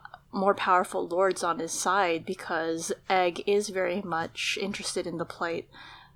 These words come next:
of the lower class in Westeros. So, uh, you know, I think that that makes a lot of sense. A part of what I like, a-, and this is kind of simple, but part of what I like about this theory is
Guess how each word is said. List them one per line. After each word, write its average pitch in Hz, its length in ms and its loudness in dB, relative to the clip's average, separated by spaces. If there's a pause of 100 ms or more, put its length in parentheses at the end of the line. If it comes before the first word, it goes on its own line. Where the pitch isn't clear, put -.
(140)
of 175 440 6 (1000)
the 175 260 6
lower 170 320 4
class 165 560 -4
in 165 100 -8
Westeros. 170 640 -6
So, 160 480 -2 (480)
uh, - 100 -6 (240)
you 202 120 0
know, 170 140 0
I 165 100 -2
think 175 280 -8
that - 280 -2 (160)
that 165 220 -2
makes 175 180 -8
a - 40 -10
lot 165 120 -4
of 160 80 -8
sense. 165 720 -6
A - 60 -4
part 196 240 0
of 185 100 -4
what 196 100 4
I 185 120 2
like, 175 520 -2
a-, 185 220 6
and 214 100 2
this 226 140 2
is 185 140 -2
kind 220 240 0
of 180 80 -2
simple, 226 360 0
but 180 180 -2
part 202 160 2
of 202 60 -2
what 190 120 -2
I 180 60 2
like 170 240 -2
about 160 260 -4
this - 260 -4
theory 180 480 0 (640)
is 180 560 -4